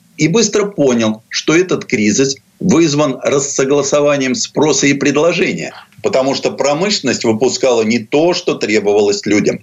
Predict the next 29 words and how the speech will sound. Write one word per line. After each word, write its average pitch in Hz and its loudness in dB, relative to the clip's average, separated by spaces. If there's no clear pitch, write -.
К - -6
середине 135 2
тридцатых 151 -2
Америка 185 0
начала 170 2
восстанавливаться, 165 0
и 233 4
наступило 160 2
время 107 0
стиля. - -2
Казалось, 139 0
что - -2
чем 160 0
красивее 156 0
будут 147 -2
вещи, 151 -2
тем 120 0
больше 170 0
их 139 2
будут 160 0
покупать, 185 -2
и 127 2
тем 127 0
лучше 135 0
будет 95 0
действовать 123 0
экономика. 104 -2
И 147 0
дизайнеры 123 0